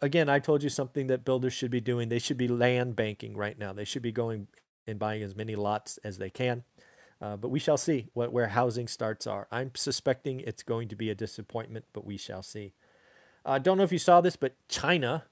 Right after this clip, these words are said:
slapped good old Alibaba, kind of like the Amazon of China, with a two point eight billion dollar fine for being a monopoly,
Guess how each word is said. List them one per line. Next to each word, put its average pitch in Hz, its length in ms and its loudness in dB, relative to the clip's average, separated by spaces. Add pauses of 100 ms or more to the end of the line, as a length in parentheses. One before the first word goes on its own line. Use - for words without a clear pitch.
(360)
slapped 131 600 4
good 143 180 4
old 185 220 6 (160)
Alibaba, 139 640 10 (380)
kind 220 180 -2
of 190 60 0
like 131 220 2
the 135 140 -8
Amazon 123 500 0
of 107 180 -8
China, 131 360 -6 (640)
with 127 140 -2
a 123 80 2
two 196 560 2
point 160 400 0
eight 147 280 2 (320)
billion 156 520 8
dollar 135 300 8
fine 113 480 -2
for 113 140 -6
being 113 300 -4
a 110 60 -10
monopoly, 107 480 -6